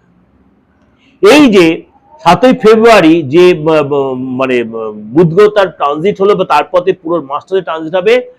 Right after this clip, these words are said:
আপনার ক্ষেত্রে কিন্তু যথেষ্ট, আপনাদের ক্ষেত্রে যথেষ্ট শুভ প্রভাব বিস্তার করবে। সুতরাং এই ট্রানজিটটা কিন্তু আপনারা অবশ্যই কাজে লাগানোর চেষ্টা করুন। এরকম প্রোগ্রাম অবশ্যই এই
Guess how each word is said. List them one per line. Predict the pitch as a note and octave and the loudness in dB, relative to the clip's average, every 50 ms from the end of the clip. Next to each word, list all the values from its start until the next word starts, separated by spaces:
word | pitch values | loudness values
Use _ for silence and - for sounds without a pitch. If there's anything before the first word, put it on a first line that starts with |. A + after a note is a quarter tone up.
| _ _ _ - - - | _ _ _ -4 -2 -2
আপনার | C#3+ - F3+ G#3+ G#3+ G#3 G#3 | -2 0 0 2 2 2 0
ক্ষেত্রে | - F#3 F3+ F3+ - - G#3 G#3+ A#3+ C#4+ C#4+ - - _ _ _ _ - | 0 -2 -2 -2 -2 0 2 4 4 4 0 -4 -12 _ _ _ _ -4
কিন্তু | E3 E3+ F3 F3 D#3+ - A#3 B3 B3+ F#3+ B2+ E3 | 0 0 2 0 0 0 0 -2 0 0 0 -2
যথেষ্ট, | E3 D#3+ - G#3+ G#3 G#3+ - F#3 | -2 0 2 2 0 0 0 -2
আপনাদের | D#3+ C#3+ - D#3+ D#3 D#3+ D3+ | -2 -2 -4 -6 -6 -6 -6
ক্ষেত্রে | D#3 - C#3 D#3 F3 E3+ | -6 -8 -10 -10 -10 -10
যথেষ্ট | C3 B2+ B2+ A#2 - E3 D#3 - G3 | -8 -8 -10 -10 -10 -14 -14 -12 -14
শুভ | F3 - - B2+ B2 B2+ B2 | -14 -14 -8 -6 -6 -6 -4
প্রভাব | C3 E3 F3+ E3+ C3+ A#2 | -4 -6 -6 -6 -6 -12
বিস্তার | G#2 - _ - D3 D3 D3 _ _ | -16 -16 _ -14 -14 -14 -14 _ _
করবে। | - - F#2+ F2+ E2+ F2 G2 B2 C3+ B2 F#2+ E2 _ _ _ _ _ _ _ | -20 -18 -18 -18 -16 -10 -6 -4 -4 -4 -6 -8 _ _ _ _ _ _ _
সুতরাং | - G3+ F3 B3+ C4 B3 G#3 | -2 0 2 2 2 2 2
এই | - G3+ A3+ A3+ | 2 2 2 2
ট্রানজিটটা | - - F#3+ F3 F3 E3+ D#3+ G#3 F3 - A3 | 0 0 0 0 2 2 0 -2 -2 -2 -2
কিন্তু | G#3+ G#3+ G3+ | -2 0 2
আপনারা | E3+ D#3 - D#3 F3 G3 A3 C4 D4 C#4 - _ _ _ _ _ _ _ _ _ _ - C3+ D3 | 0 0 0 -2 0 2 2 2 2 0 -4 _ _ _ _ _ _ _ _ _ _ -2 0 2
অবশ্যই | D#3+ A3 A#3+ - - - C4 C4+ C#4 | 4 4 4 2 2 2 2 2 2
কাজে | C4+ - E3+ D#3+ D3+ E3 | 2 0 0 0 2 2
লাগানোর | D#3+ D#3+ D3+ E3+ G3 G#3+ G3+ - - | 2 2 2 0 0 -2 -2 -4 -6
চেষ্টা | D3+ B2+ - _ - D#3+ D3 - - B2 | -6 -6 -6 _ -2 -2 -2 -2 -4 -4
করুন। | A#2+ A#2 A2+ D3 F3+ D#3+ B2 F#2+ - _ _ _ _ _ _ _ _ _ _ _ _ _ _ _ - | -4 0 2 2 2 2 0 -4 -12 _ _ _ _ _ _ _ _ _ _ _ _ _ _ _ 0
এরকম | E3+ G3 B3 C#4 C#4+ A#3+ C#4 C4 C4 - - | 4 4 6 6 6 4 4 2 2 0 0
প্রোগ্রাম | G3+ F3+ E3 E3 G#3+ A3 G3+ F#3 | 0 0 2 2 2 2 2 0
অবশ্যই | D#3+ D3 D3 F3+ G#3+ G#3 G#3 - A#3 G3+ F3 D3+ D3 | 0 0 2 2 2 0 0 0 0 0 2 2 0
এই | D#3 | 0